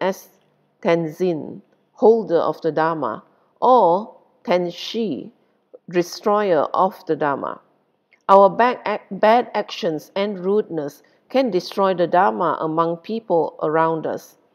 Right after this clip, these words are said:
because they will see that although we have been around the Guru for years, we are still behaving badly. They will immediately think that the Guru is ineffective. If we want to talk about our Guru to anybody in the center,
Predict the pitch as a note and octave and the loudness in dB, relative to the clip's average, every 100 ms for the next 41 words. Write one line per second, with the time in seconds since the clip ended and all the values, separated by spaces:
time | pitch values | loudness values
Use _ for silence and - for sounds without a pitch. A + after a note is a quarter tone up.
0 | _ _ _ - G#3 B3 B3 F3+ - _ | _ _ _ -8 -6 -2 -2 -4 -8 _
1 | _ - G3+ G3+ G3+ - B3+ B3 G3 - | _ 0 2 2 -2 -6 -6 -2 -2 2
2 | F3+ E3+ F#3+ A3 F3+ F3 F3 F3 G3+ A#3+ | 2 2 2 2 2 0 -2 -4 -4 -4
3 | G#3+ F3 E3 F3 F3 E3+ D3+ G3+ A3 E3 | -2 -2 0 0 -2 -4 -4 -2 -2 -2
4 | - D#3+ D3+ E3+ F#3 D3 E3+ - _ _ | -2 -2 0 0 2 0 -4 -16 _ _
5 | - E3+ G3+ G#3 - G#3+ A3+ F#3 E3 - | -12 -6 -2 -4 -4 -2 -2 -4 -6 0
6 | F#3 - E3 F#3+ F3 D#3 D#3+ D#3+ D#3+ D3 | 0 0 -6 -6 -6 -6 -6 -4 -4 -4
7 | - C#3 A#2 _ _ _ _ _ - G3 | -8 -10 -10 _ _ _ _ _ 0 2
8 | G3+ G3 - _ G3+ G3 G#3 B3 F#3+ F3+ | 2 0 -6 _ -4 -2 -2 -2 2 2
9 | D3+ D3+ _ F#3+ F3 C#3 _ _ - E3+ | 2 -8 _ -4 -4 -6 _ _ 0 2
10 | F3 D#3 A3 G#3+ F3 - D#3 - D#3+ D#3+ | 2 0 0 2 0 0 -6 -6 -8 -8
11 | D#3 G3 _ - A2+ - _ _ _ _ | -8 -10 _ -8 -8 -8 _ _ _ _
12 | _ _ _ _ _ _ _ - C4 - | _ _ _ _ _ _ _ -2 -2 0
13 | G#3+ G3 A3 G#3+ - G#3+ - F3 E3+ E3 | -2 -2 -2 -4 -6 -6 -4 -2 0 0
14 | - E3+ E3 G3+ A3 F3 - E3+ - F3+ | 0 0 0 0 0 -2 -4 -6 -4 -4
15 | F3+ F3 _ _ - F3 E3 G3 - F3 | -6 -8 _ _ 0 2 2 -4 -4 -6
16 | E3 D#3 - G3 G3 D#3 C#3 | -4 -6 -4 -6 -6 -6 -6